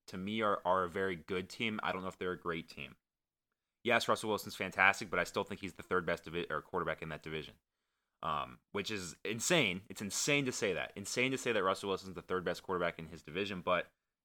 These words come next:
again, it just shows how insane this division is in general. Um,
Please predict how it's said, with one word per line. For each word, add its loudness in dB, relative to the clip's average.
again, 0
it -2
just -6
shows 0
how 6
insane -4
this -8
division -6
is -8
in -12
general. -4
Um, -2